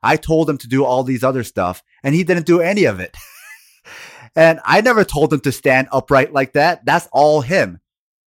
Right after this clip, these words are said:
Who knows what Antonio McKee wanted for Chuck? Maybe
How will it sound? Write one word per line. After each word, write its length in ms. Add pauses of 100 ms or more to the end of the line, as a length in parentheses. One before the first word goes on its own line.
(220)
Who 160
knows 340
what 140
Antonio 420
McKee 340
wanted 400
for 320
Chuck? 420 (260)
Maybe 480